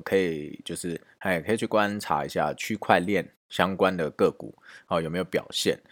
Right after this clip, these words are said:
那如果还没有一个表态的话，或许可以看一下基本面或技术面，啊，或许是一个，有一个落后补涨的一个行情。那当然如果已经表态的，那就不宜追高啦。好，所以这是从那个经济面跟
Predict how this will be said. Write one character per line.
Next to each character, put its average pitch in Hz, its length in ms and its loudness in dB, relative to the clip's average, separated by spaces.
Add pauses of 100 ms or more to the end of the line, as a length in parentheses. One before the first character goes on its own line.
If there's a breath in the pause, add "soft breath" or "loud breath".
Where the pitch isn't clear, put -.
(120 loud breath)
那 101 100 -2
如 113 120 2
果 98 360 8
还 92 300 2
没 113 200 0
有 104 220 2
一 87 100 -4
个 78 340 -2
表 67 240 -4
态 101 180 4
的 78 80 -6
话， 76 220 0
或 - 180 -6
许 76 240 -10
可 - 140 -6
以 76 160 -4 (560 soft breath)
看 101 220 4
一 - 20 -6
下 95 140 4
基 101 120 -4
本 78 140 -4
面 85 180 -4
或 85 200 -4
技 87 120 -8
术 82 180 -8
面， 80 260 -8 (400 loud breath)
啊， 80 140 -4
或 87 200 -4
许 85 140 -6
是 90 180 -6
一 80 60 -6
个， 71 360 -4
有 71 220 -10
一 73 40 -8
个 - 100 -8
落 87 180 -4
后 87 140 -2
补 78 160 -10
涨 - 200 -10
的 - 80 -14
一 69 80 -12
个 - 120 -6
行 - 180 -6
情。 - 180 -10 (300 loud breath)
那 113 80 -2
当 127 160 12
然 113 100 8
如 104 140 4
果 110 160 8
已 98 140 0
经 110 180 -2
表 - 180 2
态 90 200 2
的， 64 180 -8
那 90 100 -6
就 95 320 6 (140)
不 107 160 0
宜 85 160 0
追 80 280 -4
高 73 260 0
啦。 71 160 -2 (360 loud breath)
好， 92 140 2
所 110 100 4
以 117 60 6
这 123 100 2
是 117 140 4
从 87 260 -4
那 90 100 -4
个 85 180 -2
经 101 180 -4
济 101 100 -2
面 98 240 -2
跟 85 300 -4